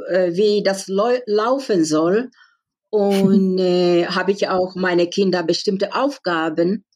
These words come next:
Speaker 1: gegeben, auch in der Familie. Und wer soll die Treppe zum Beispiel, äh, putzen und solche Sachen, habe ich meine Kinder schon, äh, kleine Aufgaben gegeben in der Familie, die haben das gemacht.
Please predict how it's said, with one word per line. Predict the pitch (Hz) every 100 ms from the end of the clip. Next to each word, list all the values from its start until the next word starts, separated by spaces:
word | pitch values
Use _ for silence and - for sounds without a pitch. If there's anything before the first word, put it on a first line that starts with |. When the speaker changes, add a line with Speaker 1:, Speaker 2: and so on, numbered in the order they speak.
| _
Speaker 1:
gegeben, | 185 156 170 185 214 247 262 -
auch | 185 175 -
in | 175
der | 165
Familie. | - 160 170 196 220 226 226 - _ _ _ _ _
Und | 190 180 170 170 165 170 165 160 165 165
wer | 180 196
soll | 185 175
die | 165 170
Treppe | 226 233 254 185
zum | - 180
Beispiel, | 170 175 170 - 175 165 165
äh, | - - - - - - _
putzen | 247 - 233 226 226 226
und | 220 185 175 170 165 165 165 160 175
solche | 196 226 233 208 -
Sachen, | 190 185 202 226 240 - - -
habe | 202
ich | 214
meine | 208 185 185
Kinder | - 262 269 180
schon, | - 190 170 180 - - - -
äh, | 180 170
kleine | 170 202 190 190 185
Aufgaben | 190 220 240 - 175 165 151 160 165
gegeben | 170 170 170 160
in | 170 165
der | 160
Familie, | 151 151 165 156 156
die | 170
haben | 156
das | 160 160
gemacht. | - 151 151